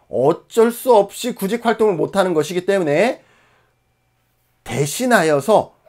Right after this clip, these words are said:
지급해 주는 거예요. 구직급여를 대신하여서 상병급여로 대신하여서 지급하는 겁니다. 그럼 얼마를 주느냐? 지금까지 봤던 구직급여와 동일한 액수로 상병급여라는 어떤 급여의 종류로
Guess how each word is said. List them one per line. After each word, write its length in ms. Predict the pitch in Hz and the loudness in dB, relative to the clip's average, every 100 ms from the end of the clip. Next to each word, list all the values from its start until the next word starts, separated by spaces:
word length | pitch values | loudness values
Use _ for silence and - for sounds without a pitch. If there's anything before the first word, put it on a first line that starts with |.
| _ _ _ _ _ _ _ | _ _ _ _ _ _ _
지급해 400 | - 214 247 226 | -6 -4 0 0
주는 180 | 156 135 | 0 -4
거예요. 180 | 107 90 _ _ | -6 -10 _ _
구직급여를 720 | - 190 254 254 233 220 220 | -4 -2 -2 0 4 6 6
대신하여서 760 | 175 180 214 196 170 180 208 - _ | 4 0 2 2 4 4 0 -2 _
상병급여로 1500 | - - 254 262 262 254 254 254 226 - 170 180 170 220 285 - _ _ | -18 -2 0 0 0 4 4 4 -2 -4 4 6 8 6 6 0 _ _
대신하여서 920 | - 151 151 262 262 202 175 156 226 233 | -4 -4 -2 -2 0 2 0 0 -2 -2
지급하는 580 | - 156 175 - 175 139 | -6 -6 -6 -4 -4 -4
겁니다. 400 | 117 104 92 - _ _ | -6 -8 -14 -18 _ _
그럼 180 | - 240 | -2 4
얼마를 440 | 170 190 240 226 165 | 6 6 6 2 0
주느냐? 440 | 139 151 208 - _ _ _ - | -2 -4 -4 -6 _ _ _ -16
지금까지 460 | - 165 165 160 | -8 -6 -4 -4
봤던 480 | 143 127 - 208 196 | -4 -8 -2 -2 -4
구직급여와 960 | - 127 135 180 160 147 143 165 220 226 | -10 -12 -10 -10 -6 -2 2 2 2 0
동일한 480 | 139 131 143 143 131 | -6 -6 0 0 0
액수로 640 | 123 - 131 135 196 247 - _ _ | -6 -8 -8 0 2 2 -2 _ _
상병급여라는 1500 | - 233 233 233 220 226 226 202 147 160 160 147 180 247 240 | -8 -4 -2 -2 -2 -2 -2 -6 -2 2 4 6 4 2 -2
어떤 160 | 120 - | -12 -4
급여의 420 | 175 180 180 170 | 2 4 4 2
종류로 560 | 131 139 135 208 233 | -4 -4 2 2 2